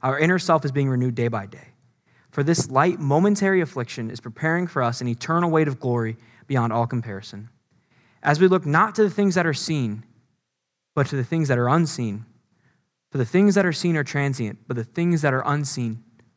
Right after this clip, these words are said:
are eternal." In this season of trials and loneliness, Paul's telling us that we can find hope if we look to eternal things. We need to fix our eyes not on the immediate, not on the things around us,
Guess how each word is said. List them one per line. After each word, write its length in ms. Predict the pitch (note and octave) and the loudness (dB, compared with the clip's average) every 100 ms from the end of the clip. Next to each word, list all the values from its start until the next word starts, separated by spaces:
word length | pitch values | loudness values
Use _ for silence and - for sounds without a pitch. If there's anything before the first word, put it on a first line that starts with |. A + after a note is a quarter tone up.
| _ | _
are 140 | B2 | -8
eternal." 420 | A2+ - A#2+ A2 - _ _ _ _ _ _ _ _ _ _ _ _ _ _ | -8 -6 -8 -8 -14 _ _ _ _ _ _ _ _ _ _ _ _ _ _
In 180 | - F3 | 2 4
this 180 | G#3+ - | 6 4
season 300 | F3 F3+ E3 | 2 2 2
of 80 | C3 | 0
trials 420 | - D3 D#3 D3 | 0 2 2 0
and 120 | C3 | -2
loneliness, 580 | A#2+ B2+ A#2 G#2+ - - _ _ _ _ | -2 -2 -4 -6 -12 -16 _ _ _ _
Paul's 320 | F3 F#3 F#3+ | 0 2 0
telling 280 | - D#3 E3+ | 0 2 2
us 120 | C#3+ | 0
that 100 | B2 | 0
we 80 | C3 | -2
can 160 | C3+ D3 | -2 -4
find 300 | D3+ C#3+ B2 | -2 -2 -2
hope 300 | C3+ B2 - _ _ _ _ | -4 -6 -8 _ _ _ _
if 100 | - | -6
we 80 | C#3 | -4
look 180 | C#3+ C#3 | -4 -4
to 100 | C#3 | -6
eternal 340 | A#2+ C3+ B2+ | -6 -4 -4
things. 520 | A#2 A2 G#2 G2 - _ _ _ _ _ _ _ _ - | -4 -8 -10 -12 -18 _ _ _ _ _ _ _ _ 0
We 80 | D3 | 2
need 80 | |
to 80 | C#3+ | 2
fix 300 | A#2+ G#3 G#3 | 2 0 2
our 120 | F3 | 2
eyes 260 | E3 E3 C#3 | 4 2 0
not 260 | C#3 E3+ F#3+ | 0 2 4
on 120 | G3+ | 4
the 80 | F3 | 4
immediate, 600 | D#3 E3 A#2+ - - - _ _ _ _ _ C#3 | 2 2 0 -6 -14 -18 _ _ _ _ _ 0
not 240 | D#3+ A3 | 4 4
on 100 | A#3+ | 4
the 80 | A3 | 2
things 280 | G3+ F#3+ E3 | 2 0 2
around 340 | C#3+ C#3+ B2 | 2 2 0
us, 380 | F#2 - - | -6 -12 -14